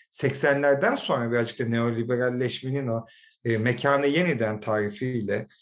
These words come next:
e, eğlence yeniden tarifiyle beraber de artık İstanbul'da da bu çok etkili oluyor. Bu sefer, e, içkili lokanta dediğimiz şey, o eski meyhane değil.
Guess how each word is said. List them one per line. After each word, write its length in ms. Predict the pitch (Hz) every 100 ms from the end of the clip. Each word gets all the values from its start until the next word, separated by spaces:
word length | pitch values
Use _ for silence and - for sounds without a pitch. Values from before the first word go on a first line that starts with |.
| _ _ -
e, 60 |
eğlence 680 | 117 - 117 120 135 135 170
yeniden 540 | 180 139 110 104 101
tarifiyle 560 | - 98 98 107 101 92
beraber 540 | 104 98 90 95 90
de 40 | 87
artık 400 | 90 - 170 110
İstanbul'da 520 | - 123 120 104 98
da 80 | 95
bu 100 | -
çok 240 | 110 -
etkili 360 | 104 - 98 92
oluyor. 420 | 90 117 196 202 - - - -
Bu 80 | 202
sefer, 560 | 208 160 190 226 220
e, 680 | 160 147 143 139 139 120 113 -
içkili 540 | 127 - - 180 170
lokanta 540 | 123 - 104 95 101
dediğimiz 380 | 98 90 90 87
şey, 280 | - - 165
o 200 | - 131 139
eski 380 | 127 - 190
meyhane 520 | 165 151 139 147 139 123
değil. 320 | 127 101